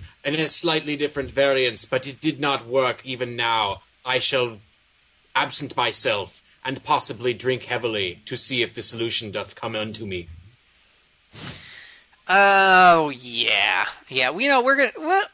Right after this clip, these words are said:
Speaker 2: you know, I, I, it's funny he makes that comment. I'll, I'll touch on that in just a minute, 'cause he, he makes a point there. Um, but before I do that, let's, uh, let's get, let's get, uh, something out of the way. R P G Backtrack number fifty-one.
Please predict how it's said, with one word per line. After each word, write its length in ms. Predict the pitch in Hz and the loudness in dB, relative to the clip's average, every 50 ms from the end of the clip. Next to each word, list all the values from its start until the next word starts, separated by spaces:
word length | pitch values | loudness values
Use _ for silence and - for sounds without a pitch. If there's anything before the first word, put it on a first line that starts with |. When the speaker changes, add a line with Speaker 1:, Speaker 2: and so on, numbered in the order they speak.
| _ _ - - - - 226 - | _ _ -20 -20 -20 -20 -18 -8
Speaker 2:
you 140 | 202 220 240 | -4 -2 2
know, 140 | 240 226 214 | 4 6 6
I, 260 | 208 196 202 220 - | 6 6 6 6 6
I, 220 | - 196 202 196 - | 4 2 2 2 0
it's 380 | - - 107 - - 190 - - | -2 -6 -6 -4 -4 -2 -2 0
funny 200 | - 202 180 170 | 2 2 2 2
he 40 | |
makes 220 | 160 160 160 156 - | 0 0 -2 0 0
that 160 | 151 139 - | 0 0 0
comment. 320 | - 151 135 131 131 131 | 0 -2 0 0 0 -2
I'll, 60 | 135 - | 0 0
I'll 80 | 175 175 | 0 0
touch 260 | - - 180 165 - 165 | 2 2 0 2 2 -2
on 80 | 156 | 0
that 180 | 147 135 131 131 | 0 0 0 0
in 60 | 127 | -2
just 260 | 139 135 131 - - | -2 -4 -4 -4 -6
a 40 | 127 | -10
minute, 280 | 127 131 127 127 123 - | -8 -8 -6 -6 -6 -8
'cause 100 | 135 127 | -8 -8
he, 140 | 131 131 | -8 -8
he 120 | 143 - 135 | -6 -8 -8
makes 240 | 135 135 127 - - | -8 -8 -8 -8 -10
a 40 | 123 | -10
point 340 | - - 123 120 120 120 - | -10 -12 -12 -12 -12 -10 -8
there. 300 | 120 120 117 120 120 - - - - - - - - - - - | -6 -6 -6 -6 -8 -10 -14 -18 -16 -16 -16 -18 -18 -16 -4 2
Um, 540 | 160 147 147 151 151 147 147 143 143 143 139 - | 4 6 6 8 8 6 6 4 0 -4 -6 -6
but 80 | 165 | -2
before 240 | 170 165 - - 180 | -2 -2 2 4 4
I 80 | 165 156 | 4 4
do 200 | 165 160 160 151 | 4 2 2 4
that, 340 | 147 139 135 135 147 - 170 | 4 4 4 4 2 0 0
let's, 320 | 165 175 170 - - - | -2 -2 -2 -2 -2 2
uh, 220 | 156 151 143 139 139 | 2 2 2 2 0
let's 220 | 147 151 - - | -4 -4 -4 -4
get, 440 | - 151 143 139 - - - - - - _ _ _ _ _ _ _ _ _ _ _ _ _ _ _ _ _ _ - | -2 -2 -4 -2 -2 -4 -6 -6 -6 -12 _ _ _ _ _ _ _ _ _ _ _ _ _ _ _ _ _ _ -8
let's 260 | 160 147 147 - - | -2 -2 0 0 0
get, 340 | - 147 135 135 123 - 139 | -2 0 0 0 -2 -2 -4
uh, 60 | 127 | -2
something 360 | - - 143 135 - 143 135 | 0 0 -2 0 0 -2 2
out 100 | 127 127 | 2 2
of 40 | 127 | 2
the 80 | 135 131 | 2 2
way. 200 | 135 123 117 110 | 2 2 4 4
R 160 | 117 185 202 | 4 4 4
P 180 | - 196 196 | 4 2 0
G 160 | 160 170 170 170 | 2 0 0 2
Backtrack 440 | 170 156 139 143 - - 147 - | 2 2 2 2 2 0 -2 0
number 200 | - 156 147 143 | -2 -4 -2 -2
fifty-one. 1080 | - - - 170 160 - - 170 160 160 156 143 147 147 147 143 135 123 123 127 131 | -4 -2 0 -2 -2 0 -2 -6 -6 -6 -6 -8 -6 -2 0 2 2 2 2 -2 -4